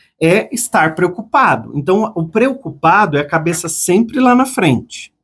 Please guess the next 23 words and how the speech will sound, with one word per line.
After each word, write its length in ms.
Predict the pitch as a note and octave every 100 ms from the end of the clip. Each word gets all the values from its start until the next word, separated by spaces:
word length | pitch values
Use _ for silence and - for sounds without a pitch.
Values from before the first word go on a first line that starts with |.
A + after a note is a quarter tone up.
| _
Sempre, 480 | - - F#3 C3+ A#2+
sempre, 400 | - D#3+ D#3+ -
sempre. 460 | - A2+ - _ _ _ _ _ - - - - _
O 380 | D4+ D#4+ A#3+ - _ _ _ _ _ -
segundo 640 | - A#2+ A2+ A2+ C3 G3
hábito 640 | F3+ G#3+ D3+ A#2 - A2+ -
é 80 | A3+
uma 160 | A#3
coisa 220 | A#3+ A#3+
que 100 | A#3+
talvez 260 | - G3 G#3+
você 120 | A3
nunca 220 | B3+ F#4
tenha 160 | F4+ D4+
ouvido 280 | B3+ A#3 G#3+
falar, 520 | - G3 D3 A#2 - -
mas 180 | C3+ D3+
ela 140 | E3
atrapalha 420 | E3 D#3+ D#3+ D#3
muito 300 | D#3+ D3+ D#3+
as 100 | F3
pessoas. 680 | - F#3 - B2+ G2 - - -
É 320 | C#3+ E3+